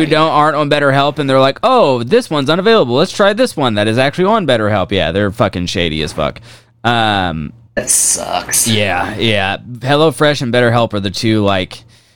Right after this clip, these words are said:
Speaker 2: if you listen to pod-, it's like the whole meme of, like, horror podcasts where it's like, "Her eyes were cut off, her ears were cut off, her nose were cut off. Use
Speaker 1: Yeah,
Speaker 2: code this,
Speaker 1: yeah.
Speaker 2: this, and that on HelloFresh to get your first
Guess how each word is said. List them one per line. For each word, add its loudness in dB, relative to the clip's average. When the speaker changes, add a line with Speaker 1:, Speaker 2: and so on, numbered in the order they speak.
Speaker 2:
if -4
you 4
listen 0
to -2
pod-, 0
it's -2
like 0
the 2
whole 0
meme 0
of, 0
like, 0
horror 0
podcasts -2
where 2
it's -2
like, -2
"Her 2
eyes 0
were -4
cut 2
off, -2
her 2
ears 2
were -2
cut 2
off, -2
her 2
nose 2
were -4
cut 0
off. -2
Use 4
Speaker 1:
Yeah, 2
Speaker 2:
code 0
this, -2
Speaker 1:
yeah. 0
Speaker 2:
this, -2
and -2
that 2
on 2
HelloFresh 2
to -4
get -2
your -2
first 0